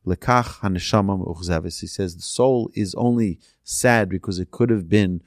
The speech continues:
so much more enriched in the process. It could have been elevated so much more. Aval im Yehudi zocha lahad likoroi, but if a Jew merits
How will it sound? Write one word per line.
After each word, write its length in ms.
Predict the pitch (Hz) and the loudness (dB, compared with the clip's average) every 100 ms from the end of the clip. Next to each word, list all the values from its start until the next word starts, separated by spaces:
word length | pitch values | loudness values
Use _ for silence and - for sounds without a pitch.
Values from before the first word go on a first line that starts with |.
| _ _ | _ _
so 340 | - - 127 | -6 2 4
much 280 | 135 127 - | 4 0 2
more 260 | 107 113 - | 4 4 2
enriched 680 | 101 90 101 92 - - - _ _ _ _ _ _ | -4 0 2 2 0 -8 -8 _ _ _ _ _ _
in 80 | 98 | 2
the 80 | 87 | 6
process. 640 | 82 76 - 82 - - _ _ _ _ _ _ _ _ _ _ _ _ _ _ - | 4 4 0 -4 -6 -8 _ _ _ _ _ _ _ _ _ _ _ _ _ _ -2
It 160 | 113 | -2
could 160 | - 131 | 2 2
have 100 | 110 | 4
been 160 | 110 - | 2 2
elevated 540 | 120 123 107 101 92 | 2 4 4 0 -2
so 320 | - - 120 110 | -6 -2 0 2
much 340 | 101 92 - | 0 -2 -4
more. 280 | 92 78 - _ _ _ _ _ _ _ _ _ _ - | -2 -2 -6 _ _ _ _ _ _ _ _ _ _ 0
Aval 280 | 107 107 - | 4 4 4
im 240 | 165 180 | 2 4
Yehudi 360 | 143 113 117 107 | 4 4 4 2
zocha 400 | 98 117 117 113 | 2 2 2 2
lahad 320 | 110 107 110 | 0 2 0
likoroi, 600 | 113 - 110 110 110 110 | -2 -2 0 2 2 0
but 140 | 110 - | -2 0
if 260 | 160 170 170 | 2 2 0
a 100 | - | -2
Jew 480 | 110 95 120 120 101 | -2 2 4 4 2
merits 840 | - 92 107 120 120 85 - - - | -2 -2 2 4 4 4 -4 -10 -12